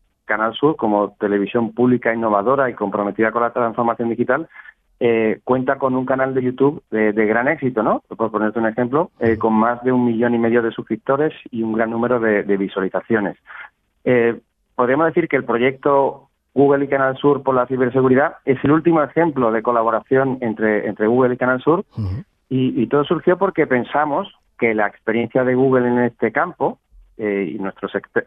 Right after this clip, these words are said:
Speaker 1: expertos en el, en el Centro de Ciberseguridad, eh, en Málaga, eh, unida a la relación, eh, de Canal Sur con la audiencia andaluza, a través de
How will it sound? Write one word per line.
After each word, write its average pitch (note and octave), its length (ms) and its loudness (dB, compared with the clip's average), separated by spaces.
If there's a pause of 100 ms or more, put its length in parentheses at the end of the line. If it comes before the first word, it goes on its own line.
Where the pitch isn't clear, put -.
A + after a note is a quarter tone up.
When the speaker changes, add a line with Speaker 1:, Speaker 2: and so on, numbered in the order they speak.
(120)
Speaker 1:
expertos A#2 540 -6
en G#2+ 80 -2
el, G#2 160 -4
en G2 80 -8
el F#2+ 400 -6
Centro A2 340 -2
de G#2 140 -2
Ciberseguridad, G#2+ 800 -2 (600)
eh, A#2 420 0
en A2+ 160 -2
Málaga, B2+ 500 0 (260)
eh, A#2+ 140 -2
unida D#3 360 4
a B2+ 40 0
la A#2 100 0
relación, C3 720 0 (380)
eh, A#2 300 0
de A#2 120 0
Canal A#2 280 -2
Sur C#3+ 260 0
con G#2+ 160 0
la G2 60 2
audiencia G#2 400 -2
andaluza, A#2+ 600 -2 (360)
a G2 120 -4
través G2 300 -4
de G#2 380 0